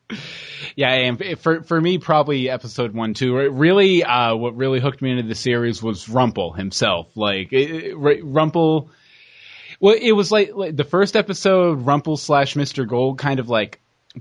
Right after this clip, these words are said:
bugged me, but in a good way, and I was s-, sticking with it. And then by the time I got to, like, the,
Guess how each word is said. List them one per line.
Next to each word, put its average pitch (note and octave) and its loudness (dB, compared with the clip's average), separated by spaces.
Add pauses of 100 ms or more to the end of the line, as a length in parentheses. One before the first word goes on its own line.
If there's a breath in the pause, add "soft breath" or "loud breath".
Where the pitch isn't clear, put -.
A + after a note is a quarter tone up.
bugged C#3 0
me, E3 4
but C#3 2
in C#3 2
a B2 0
good B2+ 0
way, D#3+ 2
and C#3 -4
I C3 0
was B2+ -6
s-, E3 -16
sticking D3+ 0
with C#3+ -2
it. E3 0
And C3 -4
then C#3 0
by C#3 2
the B2+ -4
time C3 -4
I B2 -2
got B2 -2
to, A#2+ -6
like, A2 -4 (140)
the, B2 -8